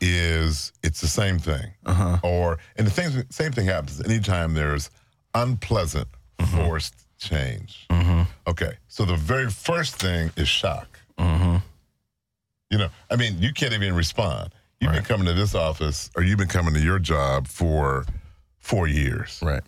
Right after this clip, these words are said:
Speaker 1: It's out of habit. You do it sleep. You've done it sleep.
Speaker 2: Yep.
Speaker 1: You've, you've been to work on automatic so long, and then they say, "No more."
Speaker 2: Right.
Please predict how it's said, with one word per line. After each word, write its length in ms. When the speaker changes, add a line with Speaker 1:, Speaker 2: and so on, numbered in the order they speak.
Speaker 1:
It's 160
out 100
of 80
habit. 380
You 100
do 180
it 100
sleep. 420
You've 160
done 200
it 120
sleep. 340
Speaker 2:
Yep. 180
Speaker 1:
You've, 580
you've 220
been 180
to 80
work 340
on 200
automatic 800
so 280
long, 540
and 140
then 100
they 80
say, 460
"No 200
more." 420
Speaker 2:
Right. 180